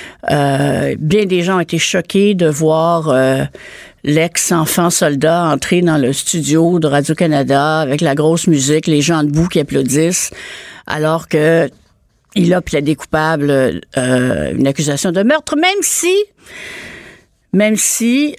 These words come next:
euh, moi, je suis bien prête à accepter que c'est, c'est, il avait pas le choix. C'était sa seule façon de sortir de Guantanamo.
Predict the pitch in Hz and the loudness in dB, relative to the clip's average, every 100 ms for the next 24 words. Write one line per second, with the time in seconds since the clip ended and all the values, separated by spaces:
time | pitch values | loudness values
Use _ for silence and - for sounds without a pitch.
0 | _ 175 175 170 170 160 156 143 - 185 | _ 0 2 4 4 4 2 2 2 0
1 | 185 - 160 180 - 175 - 175 156 - | 2 0 0 0 0 -2 0 -2 0 -2
2 | - 147 - 175 - 156 139 127 107 90 | -4 -2 -2 -2 0 0 2 2 2 2
3 | 95 85 127 - - - - - - 165 | 0 0 -2 -2 -2 -2 -2 -2 -2 -2
4 | 160 - - - - - - - - - | -2 -2 -4 -4 -6 -6 -4 -2 -4 -8
5 | - 320 202 202 175 170 170 151 - 151 | -18 -4 0 2 0 -2 -2 -2 -2 0
6 | 147 196 - - - - 180 180 - 185 | 0 -2 -10 -16 -8 -2 0 0 0 0
7 | 175 151 190 185 147 151 - 165 147 143 | 0 -2 0 0 0 -2 -2 0 0 2
8 | 143 160 151 139 147 | 2 2 2 4 4